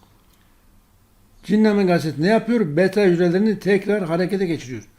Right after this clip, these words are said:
Ha, kandida olan varsa, kandida, bağırsağında kandida olan varsa,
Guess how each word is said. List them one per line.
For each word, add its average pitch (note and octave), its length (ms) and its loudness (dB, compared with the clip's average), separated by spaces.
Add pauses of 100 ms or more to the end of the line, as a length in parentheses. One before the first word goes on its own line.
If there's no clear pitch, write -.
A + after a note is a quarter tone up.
(480)
Ha, G3 260 -6
kandida A#3+ 420 2
olan D3+ 380 2
varsa, C#3+ 460 -4
kandida, B2+ 400 -8
bağırsağında B2+ 420 -4
kandida C3+ 280 -10
olan A2+ 240 -8
varsa, B2+ 280 -10